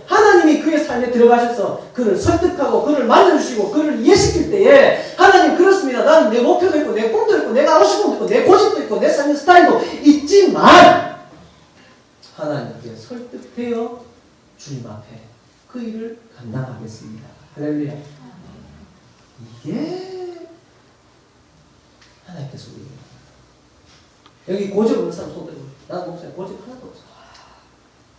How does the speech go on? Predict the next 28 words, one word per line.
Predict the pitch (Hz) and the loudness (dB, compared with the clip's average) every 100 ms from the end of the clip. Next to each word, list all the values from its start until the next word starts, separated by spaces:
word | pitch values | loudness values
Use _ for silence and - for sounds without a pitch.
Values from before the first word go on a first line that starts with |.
| _ | _
난 | 214 302 277 | 0 2 0
예수 | 269 320 | -4 -6
믿고 | - | -6
내 | 247 | -4
스타일 | 302 320 294 | -4 0 0
다 | 208 220 | 0 -6
버렸어." | 202 - - - _ _ _ _ _ _ _ _ - | -8 -12 -16 -20 _ _ _ _ _ _ _ _ -12
나도 | 202 202 | -12 -10
빨리 | 277 - | -12 -14
손 | 196 165 | -16 -16
내리고 | 156 - 120 | -18 -20 -20
내 | |
손 | 135 - | -20 -18
들고 | 143 139 | -18 -20
있어. | - _ _ _ _ _ _ _ _ _ - | -20 _ _ _ _ _ _ _ _ _ -20
여전히 | - - - 415 392 | -20 -20 -20 -20 -20
고집 | - 294 - | -20 -20 -20
없고 | - | -20
스타일 | 220 - - - - | -20 -20 -20 -20 -12
다 | 151 147 | -8 -8
있어요. | - - - - _ _ _ _ _ _ _ _ | -10 -18 -20 -20 _ _ _ _ _ _ _ _
하지만 | - 392 415 415 392 381 | 4 6 8 8 8 4
이렇게 | 349 | 2
순간순간 | - 359 370 349 339 302 | 2 6 6 6 4 0
우리 | 302 | 0
삶 | 302 269 | -2 -2
가운데 | 269 262 254 | -2 -2 -4
오셔서 | 214 208 202 208 285 277 - - - | -6 -8 -8 2 6 6 4 -2 -10